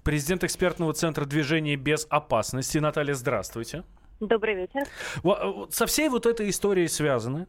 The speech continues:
Speaker 1: да, у меня, естественно, к вам есть ряд вопросов. А, и первый вопрос. Есть ли вообще какая-то статистика, а, сколько человек под таблетками попадает в аварии? Потому что мне кажется, что, ну, какая-то,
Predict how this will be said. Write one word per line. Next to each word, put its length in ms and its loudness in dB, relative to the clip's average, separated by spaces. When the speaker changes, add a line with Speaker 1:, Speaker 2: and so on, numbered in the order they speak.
Speaker 1:
да, 220 2
у 40 2
меня, 200 0
естественно, 420 -4
к 40 -16
вам 280 2
есть 320 -4
ряд 160 0
вопросов. 580 -2
А, 360 4
и 180 2
первый 220 2
вопрос. 340 0
Есть 320 0
ли 60 2
вообще 220 0
какая-то 200 -2
статистика, 960 0
а, 220 4
сколько 480 2
человек 260 -2
под 140 -2
таблетками 560 0
попадает 480 0
в 80 2
аварии? 560 2
Потому 320 0
что 160 -2
мне 300 0
кажется, 500 0
что, 420 -2
ну, 140 -2
какая-то, 480 0